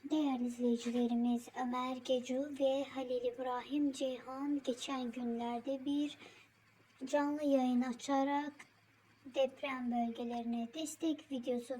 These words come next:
paylaşmıştı. Ancak daha sonra Halil İbrahim Ceyhan ve Sıla Türkoğlu yeniden destek videosu açarak, canlı yayın açarak destek topladı.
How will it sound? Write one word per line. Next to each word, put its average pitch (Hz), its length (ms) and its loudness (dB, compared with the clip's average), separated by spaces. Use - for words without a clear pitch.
paylaşmıştı. 233 1080 -4
Ancak 240 760 0
daha 226 240 -4
sonra 220 640 -6
Halil 247 300 -2
İbrahim 240 600 -2
Ceyhan 247 680 0
ve 262 200 2
Sıla 220 520 -4
Türkoğlu 247 720 -2
yeniden 240 840 0
destek 277 600 0
videosu 240 520 -2
açarak, 233 840 -4
canlı 233 340 0
yayın 226 340 -4
açarak 262 540 -2
destek 254 720 0
topladı. 233 840 -2